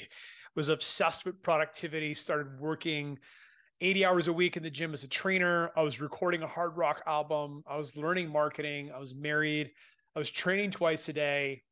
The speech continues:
I didn't have time for T V. And I'm like, "I don't even have time for sleep." So literally my strategy was, "Hey, let me cut sleep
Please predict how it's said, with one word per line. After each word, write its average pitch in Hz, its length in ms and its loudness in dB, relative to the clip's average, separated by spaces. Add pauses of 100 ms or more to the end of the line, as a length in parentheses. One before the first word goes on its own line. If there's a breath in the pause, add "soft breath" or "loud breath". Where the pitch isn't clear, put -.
I 151 80 -4
didn't 147 240 -4
have 139 140 -6
time 151 240 -2
for 139 80 -10
T 143 240 -4
V. 160 220 -2
And 143 80 -2
I'm 143 100 -6
like, 143 260 -4
"I 147 80 0
don't 196 140 0
even 143 160 -4
have 143 140 -4
time 143 220 -4
for - 120 -18
sleep." 151 500 0 (720 loud breath)
So 170 200 4
literally 190 480 2
my 156 140 -2
strategy 165 640 -2
was, 151 640 -2
"Hey, 202 140 -6
let 180 140 0
me - 80 -4
cut 202 300 0
sleep 165 460 6